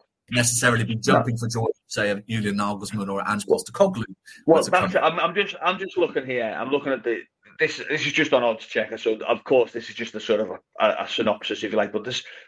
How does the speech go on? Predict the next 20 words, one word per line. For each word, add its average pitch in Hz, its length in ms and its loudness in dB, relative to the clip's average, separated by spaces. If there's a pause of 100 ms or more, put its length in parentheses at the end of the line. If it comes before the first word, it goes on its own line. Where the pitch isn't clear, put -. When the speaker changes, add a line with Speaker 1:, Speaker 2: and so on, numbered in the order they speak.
Speaker 2:
there's 139 200 0
eight 127 220 2
names 107 480 -4 (380)
on 117 160 -2
the, 113 100 4
on 113 200 0
the, 107 120 0
on 110 160 0
the 107 80 0
list 107 340 -4 (200)
that 113 100 2
I 107 100 0
can - 140 -16
see 101 320 -4
here: 101 300 -2 (320)
Alonso, 160 460 2
De 135 100 -14
Zerbi, 104 480 0 (460)
Pep 160 160 0
Lijnders, 107 540 -6